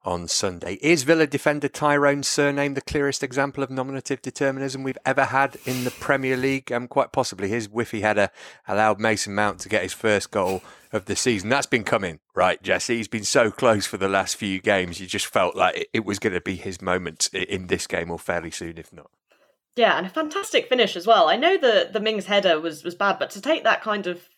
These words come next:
Speaker 2: first time, I, I don't think I'd have sat there if he'd missed it and thought, "Oh, God, like, how annoying, what a miss." And it just feels like he's totally rejuvenated as a, as a player under Potter. And I guess maybe that was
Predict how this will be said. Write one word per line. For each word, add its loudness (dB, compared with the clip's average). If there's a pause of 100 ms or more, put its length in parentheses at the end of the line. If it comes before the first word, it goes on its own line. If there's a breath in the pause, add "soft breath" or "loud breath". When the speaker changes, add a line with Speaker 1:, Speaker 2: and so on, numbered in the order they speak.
Speaker 2:
first 0
time, 0
I, 2 (260)
I 2
don't 2
think 0
I'd 4
have -6
sat 0
there 6
if -8
he'd -6
missed -4
it -2
and -12
thought, -4
"Oh, 0 (160)
God, -4 (140)
like, -8 (880 soft breath)
how 2
annoying, 2
what 0
a -2
miss." 0
And -6 (280 loud breath)
it -8
just 0
feels 4
like 4
he's -2
totally 0
rejuvenated -4
as -6
a, -2
as -6
a -6
player 0
under -6
Potter. -4
And 0
I 0
guess 0
maybe -2
that 4
was -2